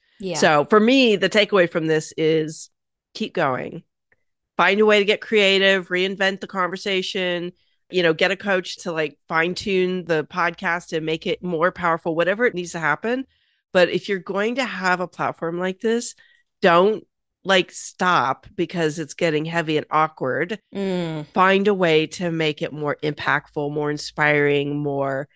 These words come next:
Speaker 2: influential, so you can continue to grow the impact that, that you wanna have. So that was my takeaway from this.
Speaker 1: Love it.
Speaker 2: It's like, "Oh my God, there's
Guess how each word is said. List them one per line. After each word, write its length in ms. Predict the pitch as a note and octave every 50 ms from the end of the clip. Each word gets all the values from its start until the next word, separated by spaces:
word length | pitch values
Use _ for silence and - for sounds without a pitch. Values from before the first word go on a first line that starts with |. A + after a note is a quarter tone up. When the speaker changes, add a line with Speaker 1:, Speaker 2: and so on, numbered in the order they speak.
| _ _ -
Speaker 2:
influential, 880 | F#3 F#3 D#3+ - - F3 E3+ D#3 D3+ D3+ D#3+ D#3 - D3+ C#3 C3+ C3+
so 180 | - - -
you 220 | D3+ D3 D3+ D#3 D3+
can 180 | - D#3+ C#3+
continue 580 | C#3+ D#3+ D3+ D3+ - - D3+ D3 D3 D3+ - -
to 260 | - - - - D3+ C3
grow 360 | - - D3 C#3 C#3+ C#3 C#3
the 200 | C#3 - - -
impact 480 | C#3+ C#3+ - C#3 C3 C3+ - _ -
that, 220 | - - - - -
that 140 | - - -
you 120 | C3+ C3+
wanna 220 | - - - -
have. 260 | D3+ D3 - D#2 - - _ _ _ _ _ _ _ -
So 240 | - D3+ C3 - - -
that 180 | G3 G3 F#3+
was 160 | E3 E3+ D#3+
my 160 | F3+ D#3 D3 D3
takeaway 440 | - D#3 C#3 - - C#3 C3+ C3+
from 220 | C3+ - - C#3 C3
this. 160 | C3+ C#3 - _ _ _ -
Speaker 1:
Love 300 | G#3+ F#3+ F3+ E3 D#3+ E3
it. 40 |
Speaker 2:
It's 60 | E3+ F3
like, 180 | F#3 F3+ - -
"Oh 160 | G#3+ B3 - B4 -
my 80 | C#4+
God, 280 | D#4 - F4 F4+ F#4+ F4+
there's 240 | - E4 D4+ D#4 -